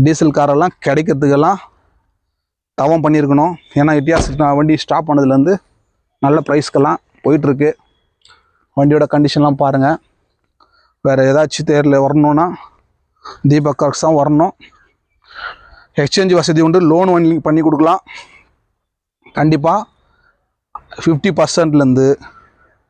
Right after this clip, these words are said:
ஹண்ட்ரட் பர்சன்ட் வரைக்கும் லோன் இந்த வண்டிக்கு உண்டு. நீங்க எந்த ஒரு கஸ்டமரா இருந்தாலும் பரவாயில்ல,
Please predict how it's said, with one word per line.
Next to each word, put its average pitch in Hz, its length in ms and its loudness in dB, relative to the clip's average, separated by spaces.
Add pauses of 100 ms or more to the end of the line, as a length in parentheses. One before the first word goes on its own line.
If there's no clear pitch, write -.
(600)
ஹண்ட்ரட் 165 340 0
பர்சன்ட் 151 240 0
வரைக்கும் 165 240 2
லோன் 160 140 2
இந்த 135 160 0
வண்டிக்கு 139 260 0
உண்டு. 127 320 2 (1000)
நீங்க 139 180 2 (100)
எந்த 160 160 2
ஒரு 156 200 0
கஸ்டமரா 143 340 -2
இருந்தாலும் 135 280 0
பரவாயில்ல, 120 340 0